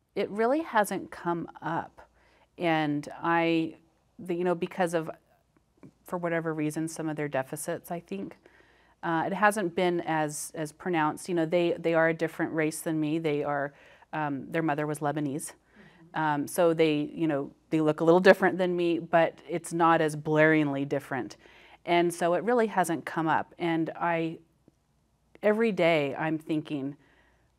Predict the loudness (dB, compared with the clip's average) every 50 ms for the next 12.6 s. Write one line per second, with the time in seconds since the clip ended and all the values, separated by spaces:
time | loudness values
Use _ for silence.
0 | _ _ _ _ _ _ _ _ _ _ _ _ _ _ -16 -14 -6 -2 0 0
1 | 0 0 -2 -2 -4 -6 -6 -8 -10 -10 -10 -12 -14 -8 -8 -6 -6 -6 -8 -8
2 | -12 -20 -20 -18 -6 -2 -2 -2 0 -2 -4 -4 -6 -8 -12 -12 -12 -10 -10 -10
3 | -14 -14 -14 -14 -14 -14 -14 -16 -18 -18 -16 -14 -10 -10 -10 -10 -10 -10 -10 -8
4 | -6 -6 -6 -6 -6 -6 -6 -6 -6 -8 -8 -6 -6 -6 -6 -6 -10 -10 -10 -12
5 | -12 -14 -14 -16 -18 _ -20 -20 -20 _ _ -4 0 2 2 2 0 -2 -2 -2
6 | -2 -2 -4 -6 -6 -6 -8 -8 -10 -10 -10 -14 -14 -12 -10 -10 -10 -10 -12 -14
7 | _ _ _ _ _ _ _ _ -10 -6 -6 -6 -6 -6 -8 -10 -14 -20 _ _
8 | _ _ -14 -12 -10 -10 -8 -6 -6 -6 -6 -8 -10 -12 -10 -10 -8 -10 -10 -8
9 | -6 -6 -6 -8 -12 _ _ _ _ _ _ _ _ -20 -20 -20 -20 _ -16 -14
10 | -12 -12 -12 -12 -14 -14 -12 -2 2 4 6 6 6 4 4 8 8 10 12 12
11 | 12 12 12 12 12 12 12 12 12 10 6 4 4 6 6 4 4 4 0 0
12 | -4 -2 4 4 4 4 4 0 -2 0 0 0